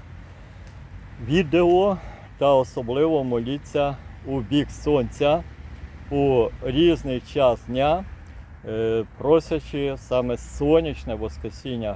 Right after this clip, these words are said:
героїв, яке має бути в четвер увечері. І за три дні буде визволена Україна від всіх потвор зла, від ворогів і зрадників. Віримо те,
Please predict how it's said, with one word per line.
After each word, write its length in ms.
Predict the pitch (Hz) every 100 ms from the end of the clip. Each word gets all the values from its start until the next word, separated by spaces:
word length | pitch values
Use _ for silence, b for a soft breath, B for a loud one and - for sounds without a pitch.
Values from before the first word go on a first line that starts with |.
| 101
героїв, 520 | 110 120 143 151 156 147 98
яке 260 | 104 - 127
має 280 | 123 120
бути 340 | 104 117 117 107
в 140 | -
четвер 460 | 110 - 117 139 156 - - - B B B - - - - - - - - - - - -
увечері. 1040 | 143 156 113 127 139 - 135 123 127 123 101 - 131
І 20 |
за 180 | 101 117
три 260 | - 127 117
дні 380 | 123 139 175 170 - - - 107
буде 280 | 143 147
визволена 720 | 123 117 135 127 123 120 117 110 -
Україна 800 | 139 117 117 113 127 147 147 139 - 104
від 140 | 107
всіх 300 | - - 156 -
потвор 560 | 120 - 107 123 135 117
зла, 420 | - 110 120 135 143 - 110
від 180 | 107
ворогів 580 | 98 107 104 95 139 151 -
і 60 | 107
зрадників. 800 | 107 110 110 110 107 - 104 90 - - -
Віримо 420 | 131 151 131 107 101
те, 220 | 120 127